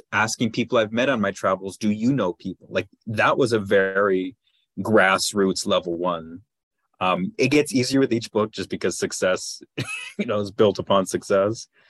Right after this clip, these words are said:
So the full, that, that's how it happens. Warrior Magic was a lot easier. I had more access and more authority to be, um, <laughs> appreciated, as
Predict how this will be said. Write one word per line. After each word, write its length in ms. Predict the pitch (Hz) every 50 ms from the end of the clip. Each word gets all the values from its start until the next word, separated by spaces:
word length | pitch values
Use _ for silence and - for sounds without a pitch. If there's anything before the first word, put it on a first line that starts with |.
| _ _ _ _ _
So 640 | - - - 110 101 98 98 95 95 90 87 - - _ _ _ _ _ _ _ 135
the 200 | 131 123 127 123
full, 240 | - - 151 - 135
that, 260 | 117 107 107 107 101 _ -
that's 220 | 113 107 104 -
how 60 | 104 95
it 40 |
happens. 240 | 95 87 - - 95
Warrior 240 | 101 104 127 135 135
Magic 240 | 131 123 113 104 110 107
was 60 | 104
a 40 | 101
lot 120 | 92 85
easier. 380 | 87 90 85 85 82 80 82 -
I 80 | 87 92
had 240 | 101 98 101 101 - _ _ _ _ _ _ _ _ _ _ _
more 320 | - 117 110 110 107 107 104
access 540 | 101 95 92 - - - 95 92 92 - -
and 120 | 101 101
more 300 | 101 98 98 98 92 90 - _ _ _ _
authority 1080 | - 101 98 - - - _ - 101 101 98 90 87 - - - 82 78 82 82 80 - _ _ _ _ _ _ _ _ _ _ _ _ _ _ _
to 100 | - 110 101
be, 220 | 98 104 98 95
um, 580 | 92 98 95 92 92 90 90 90 85 85 110 - _ _ _ _ _
<laughs> 300 | _ _ _ _ _ _ -
appreciated, 560 | - - - - - - 104 - - 139 - - - - - _ - _ - 190 165 - - 175 143 139 120 107 - 135 - - - - -
as 160 | 123 117